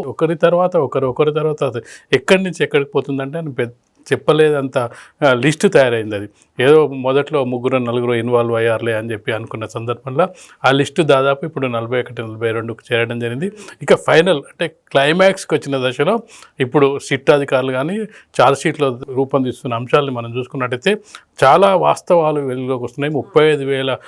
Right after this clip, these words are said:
కోట్ల రూపాయల కుంభకోణం జరిగింది. రాష్ట్ర ప్రభుత్వ ఆదాయానికి పద్దెనిమిది వేల ఎనిమిది వందల అరవై కోట్ల నష్టం చేసింది గత ప్రభుత్వం అనేది ప్రాథమికంగా అంచనాకు రావడం జరిగింది. ఇంకా పూర్తి సమాచారం కోర్టుకు కానీ బయటికి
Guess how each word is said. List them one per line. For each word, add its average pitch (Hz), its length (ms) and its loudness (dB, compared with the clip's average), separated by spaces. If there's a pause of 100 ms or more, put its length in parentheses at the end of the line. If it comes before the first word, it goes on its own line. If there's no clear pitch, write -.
(180)
కోట్ల 147 320 4
రూపాయల 123 480 0 (180)
కుంభకోణం 135 520 0
జరిగింది. 123 380 -2 (460)
రాష్ట్ర 143 340 2
ప్రభుత్వ 143 420 0
ఆదాయానికి 127 460 0
పద్దెనిమిది 131 580 0
వేల 131 180 -2
ఎనిమిది 127 260 -4
వందల 123 240 -4
అరవై 113 180 -4
కోట్ల 123 320 -6
నష్టం 127 540 0
చేసింది 139 440 -4 (360)
గత 143 200 2
ప్రభుత్వం 139 400 2
అనేది 131 280 -2
ప్రాథమికంగా 143 720 0
అంచనాకు 123 420 -2
రావడం 113 260 0
జరిగింది. 107 280 -8 (260)
ఇంకా 139 180 4
పూర్తి 175 400 -2
సమాచారం 139 580 -2
కోర్టుకు 127 420 -2
కానీ 139 220 -2
బయటికి 127 380 -4